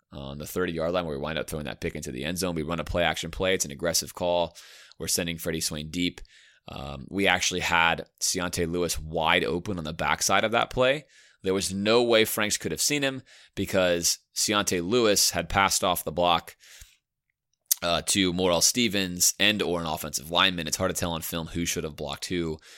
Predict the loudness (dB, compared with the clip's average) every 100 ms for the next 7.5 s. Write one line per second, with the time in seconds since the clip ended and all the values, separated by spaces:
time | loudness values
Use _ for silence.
0 | -18 -10 -4 -2 0 2 2 4 2 2
1 | -2 -4 -2 -2 -6 -8 -6 -4 -2 -2
2 | -4 -6 -8 -6 -8 -8 -8 -8 -10 -8
3 | -2 -2 -2 -6 -6 -6 -8 -2 0 0
4 | -2 -4 -4 2 4 4 4 0 2 0
5 | 2 0 0 -2 -2 -4 -4 -2 -4 -2
6 | -4 -4 -2 -2 -2 -6 -8 -8 -4 -2
7 | -2 -4 -6 -10